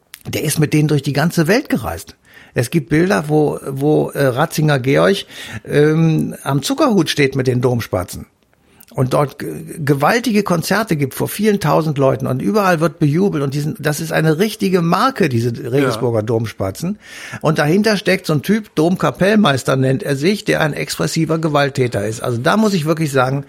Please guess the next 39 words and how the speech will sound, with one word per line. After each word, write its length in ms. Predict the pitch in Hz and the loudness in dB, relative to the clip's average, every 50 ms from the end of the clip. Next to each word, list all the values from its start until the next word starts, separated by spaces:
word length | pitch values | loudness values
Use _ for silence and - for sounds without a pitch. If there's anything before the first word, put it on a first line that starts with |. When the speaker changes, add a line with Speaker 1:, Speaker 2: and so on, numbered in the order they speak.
| - - - - - - - - - - - _ _ | -14 -20 -20 -20 -18 -20 -20 -20 -20 -20 -20 _ _
Speaker 1:
das 160 | - 110 127 | -4 -4 -2
ist 120 | 185 180 - | -2 0 2
jetzt 160 | 175 156 123 | 0 0 0
an 140 | - - 135 | 0 0 2
dem 160 | 135 135 135 | 2 2 2
einen 320 | 135 135 151 160 160 160 147 | 0 0 0 2 2 2 2
Namen, 300 | 143 143 156 165 165 143 | 2 2 2 2 4 4
der 100 | 123 117 | 4 4
ja 120 | 117 117 | 2 2
so 140 | 113 123 117 | 2 0 -2
bekannt 420 | 117 117 - - 135 143 165 156 | -2 -4 -2 0 2 2 2 2
ist, 360 | 135 117 139 147 - - - 175 | 2 0 -2 -2 -2 -6 -6 -4
natürlich 540 | 139 131 131 120 139 143 143 139 135 - - | -2 0 0 2 2 2 2 2 0 -2 -4
gut 200 | 160 - - - | -6 -6 -4 -2
aufzuhängen 640 | - 156 165 - - 147 110 104 107 127 151 147 | -2 -2 -2 -2 0 0 2 2 2 2 2 0
und, 300 | - 135 120 117 117 - | 0 0 -2 -2 -2 -4
äh, 280 | - 135 123 120 123 120 | -4 -2 -2 -2 -2 -2
da 140 | 120 113 | -2 -4
kann 160 | 104 127 131 135 | -4 -2 -2 -2
man 80 | 135 | -2
sich 100 | 135 123 | -2 -4
auch 140 | 120 113 107 | -6 -6 -6
richtig 220 | 127 120 - - | -6 -6 -8 -6
dran 160 | - 123 117 - | -4 -4 -4 -2
<laughs> 20 | |
abarbeiten. 680 | 135 135 - - 113 104 101 123 104 113 - - 104 - | -2 -2 -2 0 -2 -2 0 0 0 0 0 0 -2 -2
Speaker 2:
Ja, 40 | |
Speaker 1:
Aber 180 | 120 123 123 127 | 0 -2 0 0
Speaker 2:
aber 120 | 123 107 101 | 0 0 -2
hallo. 160 | 113 113 107 101 - - - - - | -4 -6 -8 -8 -12 -14 -18 -10 -4
Speaker 1:
das 220 | - 131 131 - | -2 -2 0 2
muss 200 | 147 170 202 196 | 2 2 2 2
man 160 | 202 208 196 185 | 2 0 2 2
ja 160 | 185 180 170 | 2 2 2
sagen, 440 | 143 160 143 127 143 156 196 190 - | 0 0 0 0 0 0 -2 -4 -2
das 200 | 151 131 127 - | -2 -4 -4 -4
ist 300 | 175 175 165 - - - - - - | -6 -8 -8 -10 -14 -20 -20 -14 -6
zigtausendfach 920 | - - 208 208 - - 185 180 208 214 196 180 - - 156 135 - - | -2 0 0 0 -2 -6 -2 0 0 0 -2 -2 -4 -2 -2 -2 -4 -4
passiert. 540 | - 120 - - - 127 87 87 - - | -8 -6 -6 -6 -6 -6 -6 -8 -10 -14